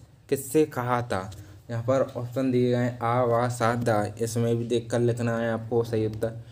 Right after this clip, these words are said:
स्वामी विवेकानंद से मार्गेट की पहली भेंट हुई थी। यहाँ पर भी चार ऑप्शन दिए हैं आ, वा, सा, दा, इसी में से भी आपको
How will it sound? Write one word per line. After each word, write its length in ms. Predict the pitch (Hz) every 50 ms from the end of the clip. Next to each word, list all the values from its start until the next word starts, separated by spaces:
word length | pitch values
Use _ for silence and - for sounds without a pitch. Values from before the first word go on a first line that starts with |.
| - - - - _ -
स्वामी 380 | - - 139 139 147 165 170 160
विवेकानंद 1000 | 139 139 139 135 139 139 139 139 143 143 147 139 135 135 139 139 135 135 139
से 420 | - - - 135 135 139 131 131 - - - - - _ _ - -
मार्गेट 680 | 120 127 127 135 139 147 143 151 156 165 151 - - - - - - _ _ _ _ _ _ _ _ _ _
की 340 | - 143 139 131 131 131 131 131 - - - - _ -
पहली 420 | 123 135 139 139 147 147 156 151
भेंट 360 | 127 113 120 131 131 127 123
हुई 360 | 123 113 113 120 127 127 - - - -
थी। 220 | 120 104 95 107 - - - - - - -
यहाँ 120 | 113 113
पर 220 | 113 135 135 139 143
भी 300 | 139 139 135 135 139 - - -
चार 200 | 127 123 123 135
ऑप्शन 340 | 131 127 - 135 131 131
दिए 160 | 127 127 131 139
हैं 240 | 135 123 - -
आ, 280 | 123 123 123 127 127 131
वा, 340 | 123 113 113 117 120 127 123
सा, 360 | 123 - - 123 120 131 131
दा, 380 | 127 113 120 113 107 107 - - - - - -
इसी 220 | - 113 - 143 135
में 140 | 127 123 123
से 180 | 139 135 135
भी 140 | 131 135 135
आपको 420 | 131 127 127 - - 143 135 135